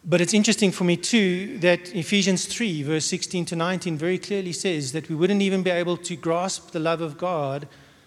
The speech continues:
without the power of the Holy Spirit. The reference is Ephesians three sixteen to nineteen, but verse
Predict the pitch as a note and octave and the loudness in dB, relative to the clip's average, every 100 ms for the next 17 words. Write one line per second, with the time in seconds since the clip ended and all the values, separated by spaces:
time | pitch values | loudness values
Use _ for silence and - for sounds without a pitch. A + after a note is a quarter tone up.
0 | _ _ - D3+ D#3 - - D#3 D#3 D3 | _ _ -10 -4 -4 -4 -6 -4 -2 -2
1 | D3 C3+ C3+ C#3+ C#3 - - D3+ - - | -4 -4 -4 -4 -4 -8 -6 -8 -10 -20
2 | - _ - - - _ _ _ - - | -20 _ -20 -20 -20 _ _ _ -20 -20
3 | - - D3+ F3 E3+ D#3+ E3+ D#3 F#3 E3+ | -20 -6 2 2 2 0 0 -2 -2 -2
4 | E3 D3+ F3 D#3+ E3+ - E3+ E3+ F3 F3 | -2 -2 -2 -2 -2 -2 -2 2 4 4
5 | E3+ D3 D#3+ C#3+ F3 | 2 0 -2 2 2